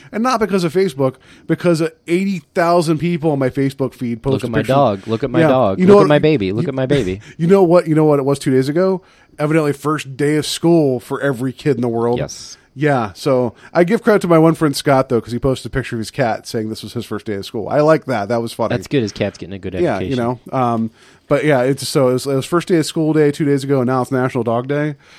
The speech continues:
Speaker 1: So I challenged Joe to come up with, um, should I do best dogs or do you wanna do worst dogs
Speaker 2: I'm gonna,
Speaker 1: first?
Speaker 2: I already have my list. I'm doing the worst dogs.
Speaker 1: So do we wanna do worst first or best first?
Speaker 2: We can, what do you? I'll do worst first.
Speaker 1: Okay, so, okay.
Speaker 2: Since it rhymes.
Speaker 1: Yes.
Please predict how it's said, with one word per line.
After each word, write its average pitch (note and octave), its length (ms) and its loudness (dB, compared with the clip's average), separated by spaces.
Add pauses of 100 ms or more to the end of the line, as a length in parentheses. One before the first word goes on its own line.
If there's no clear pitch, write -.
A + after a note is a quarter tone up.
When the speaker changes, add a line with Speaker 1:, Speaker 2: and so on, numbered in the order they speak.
(120)
Speaker 1:
So - 160 0
I D#3+ 60 6
challenged E3+ 420 0
Joe C#3 260 2
to C#3 60 2
come C#3 160 -2
up C3+ 160 0
with, B2+ 220 -2
um, A2+ 260 -2
should F#3+ 160 0
I A3+ 80 2
do G#3+ 280 -2
best D#3 260 -2
dogs D#3+ 280 2
or C3 60 -6
do C3 100 -6
you B2 80 -2
wanna C3 120 2
do A#2+ 160 -2
worst A2 240 -4
dogs G#2 260 0
Speaker 2:
I'm A#2 100 -4
gonna, C3 120 -2
Speaker 1:
first? A2+ 100 2
Speaker 2:
I D#3 80 6
already D#3+ 160 4
have B2 160 2
my A2+ 100 2
list. G2+ 220 0
I'm B2 200 0
doing B2 260 4
the G#2 80 0
worst G#2 360 2
dogs. F#2+ 520 -4
Speaker 1:
So B2+ 140 -4
do B2 100 -4
we C3 100 0
wanna C3 180 0
do B2 140 -4
worst B2 340 -2
first F3+ 380 -2
or A2+ 220 -2
best G#2+ 300 -4
first? G2 380 -10
Speaker 2:
We G#2+ 140 -6
can, - 140 -16 (260)
what G#2 120 -4
do G#2 40 -8
you? G#2 300 -12
I'll A#2 180 -2
do B2 160 -8
worst G2 260 -10
first. - 240 -16
Speaker 1:
Okay, C#3 300 -2
so, C3 220 -4
okay. B2+ 200 -10
Speaker 2:
Since G#2+ 260 -4
it G2+ 80 -4
rhymes. F2+ 460 -8
Speaker 1:
Yes. F#2+ 280 -8